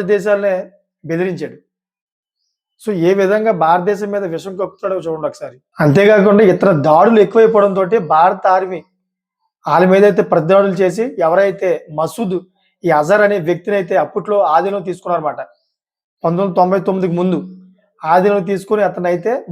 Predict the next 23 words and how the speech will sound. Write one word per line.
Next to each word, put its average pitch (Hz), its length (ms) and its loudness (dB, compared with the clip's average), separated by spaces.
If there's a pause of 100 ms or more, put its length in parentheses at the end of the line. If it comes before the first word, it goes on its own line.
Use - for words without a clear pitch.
బంధించారు 170 500 -2 (280)
మన 160 160 -4
ఇండియన్ 180 240 -2
ఆర్మీ. 135 200 -6 (800)
బంధిస్తే 202 500 2 (320)
వాళ్ళు 175 200 2 (100)
ఏ - 100 2
విధంగా 214 280 -2 (100)
ఐ-, 208 120 -8 (140)
అటాక్ 180 240 -4
చేశారో 190 280 -6
తెలుసా? 180 220 -4 (440)
వాళ్ళు 190 280 2 (400)
పంతొమ్మిది 170 220 -2
వందల 220 240 -4
తొంభై 190 280 0
తొమ్మిదిలోని 196 460 -4
మన 175 180 -6
ఇండియా 208 180 -2 (100)
ఫ్లైట్ 185 320 -2
అయితే 214 160 -8
హైజాక్ 180 340 -4
చేశారు. 139 280 -14